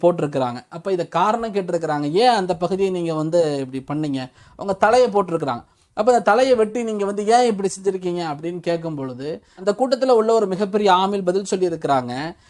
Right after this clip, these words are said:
"எல்லாவற்றையும் நாமே சாப்பிட்டு விட்டால் எப்படி? ஒரு சில உயிரினங்கள் இருக்கிறது, அந்த உயிரினங்களுக்கு நாம் கொடுக்க வேண்டும், அவர்களுக்கு சாப்பிட நாம் கொடுக்க வேண்டும். அவ்வாறு நாம் சாப்பிட கொடுக்கவில்லை என்றால் அவர்கள் நம்மை சாப்பிட்டு விடுவார்கள்.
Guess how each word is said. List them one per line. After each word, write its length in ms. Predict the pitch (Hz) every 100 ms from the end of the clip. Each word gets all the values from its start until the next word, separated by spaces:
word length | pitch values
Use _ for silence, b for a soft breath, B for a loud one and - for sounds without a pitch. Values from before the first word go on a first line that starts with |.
| b -
"எல்லாவற்றையும் 800 | 175 247 277 269 226 247 233 220
நாமே 380 | 190 226 254 247
சாப்பிட்டு 480 | 214 208 208 196
விட்டால் 340 | 190 170 151 147
எப்படி? 420 | 135 123 117 - _ b b
ஒரு 220 | 180 262
சில 240 | 277 254 233
உயிரினங்கள் 520 | 233 247 254 226 220
இருக்கிறது, 640 | 202 185 196 175 214 233
அந்த 260 | 180 180 180
உயிரினங்களுக்கு 880 | 175 220 226 220 208 196 190 - 196
நாம் 400 | 175 220 233 196
கொடுக்க 340 | 208 233 226
வேண்டும், 340 | 175 139 143
அவர்களுக்கு 580 | 139 170 190 175 170 170
சாப்பிட 460 | - 175 240 214 220
நாம் 280 | 190 226 240
கொடுக்க 340 | 220 214 214
வேண்டும். 480 | 170 139 147 196 220 b b b
அவ்வாறு 500 | 131 147 185 220 208
நாம் 320 | 190 233 240
சாப்பிட 480 | 208 240 240 220 202
கொடுக்கவில்லை 640 | 202 233 254 220 202 196
என்றால் 520 | 180 175 175 214 240
அவர்கள் 380 | 170 170 180 175
நம்மை 280 | 175 190 220
சாப்பிட்டு 480 | 208 196 190 185 214
விடுவார்கள். 520 | 165 143 117 -